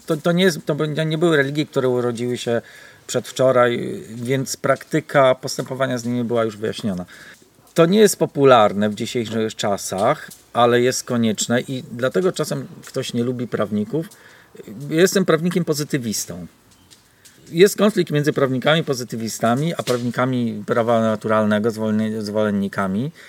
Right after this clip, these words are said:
Pozytywista, y, bę-, za prymat uzna to, co jest zapisane. Y, y,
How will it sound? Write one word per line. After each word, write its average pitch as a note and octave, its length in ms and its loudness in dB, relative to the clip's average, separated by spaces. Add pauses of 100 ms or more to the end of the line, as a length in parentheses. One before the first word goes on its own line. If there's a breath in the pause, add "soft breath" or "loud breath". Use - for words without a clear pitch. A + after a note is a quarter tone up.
(280 loud breath)
Pozytywista, E3+ 760 2 (280)
y, C#3 40 -4
bę-, D3 220 -2
za C#3+ 120 0
prymat D#3+ 320 0
uzna C#3+ 220 0
to, D3+ 120 -4
co D3+ 120 0
jest C#3 140 0
zapisane. A2+ 600 -2 (840)
Y, C3 40 -4
y, A#2+ 80 -4